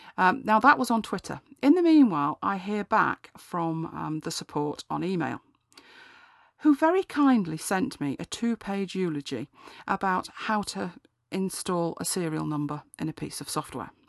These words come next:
Stop tittering. Yes, I, I wasn't impressed with that at all. It literally told me, you know, "Press here, press there.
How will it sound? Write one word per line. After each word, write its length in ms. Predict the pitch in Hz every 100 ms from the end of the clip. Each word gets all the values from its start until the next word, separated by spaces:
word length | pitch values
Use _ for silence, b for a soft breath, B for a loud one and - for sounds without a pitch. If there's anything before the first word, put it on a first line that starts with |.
| _ _ _ _ - _ - - _ _ _ b -
Stop 380 | - 165 185
tittering. 800 | - 226 - 208 196 196 196 196 - B B B B B B B B
Yes, 200 | 175 165
I, 120 | 180
I 120 | 175 185
wasn't 320 | 208 233 214
impressed 400 | 202 202 196 -
with 120 | 160
that 240 | 151 -
at 200 | 170 -
all. 280 | 170 131 117
It 160 | - 196
literally 360 | 220 220 208 196
told 300 | - 180 170
me, 100 | 175
you 40 |
know, 100 | 156
"Press 280 | - 226 -
here, 180 | 180 156
press 300 | 190 180 -
there. 240 | 156 143